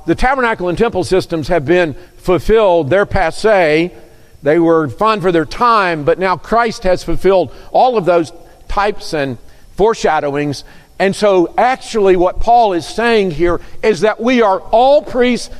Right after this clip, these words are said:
before God. We all have the privilege to present not a dead animal, but to present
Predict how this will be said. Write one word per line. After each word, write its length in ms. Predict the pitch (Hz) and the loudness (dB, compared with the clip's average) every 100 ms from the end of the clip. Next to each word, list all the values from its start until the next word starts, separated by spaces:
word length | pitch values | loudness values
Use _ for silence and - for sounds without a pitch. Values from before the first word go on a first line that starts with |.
| - | -4
before 360 | 214 208 214 185 | -2 0 0 2
God. 440 | 196 175 135 98 - - - _ _ - - _ _ - _ _ _ - - | 2 2 0 -6 -16 -20 -20 _ _ -20 -20 _ _ -20 _ _ _ -20 -16
We 280 | 180 208 226 | -2 0 2
all 400 | 208 262 294 285 | 4 4 4 2
have 220 | 247 269 | 2 0
the 80 | 247 | -2
privilege 520 | - 240 185 160 143 | 0 0 2 -2 -4
to 220 | - 190 165 | -4 -2 -2
present 720 | - - 196 135 214 254 247 - - | -8 -2 0 2 2 0 -2 -12 -10
not 240 | - 233 311 | -2 0 0
a 80 | 277 | 2
dead 180 | 262 | 2
animal, 520 | 240 240 226 156 117 - - - - _ _ _ _ _ _ _ - _ _ _ - | 2 2 0 -2 -6 -14 -20 -20 -20 _ _ _ _ _ _ _ -20 _ _ _ -2
but 140 | 180 | -2
to 80 | 190 | 0
present 400 | 202 170 262 | -2 0 0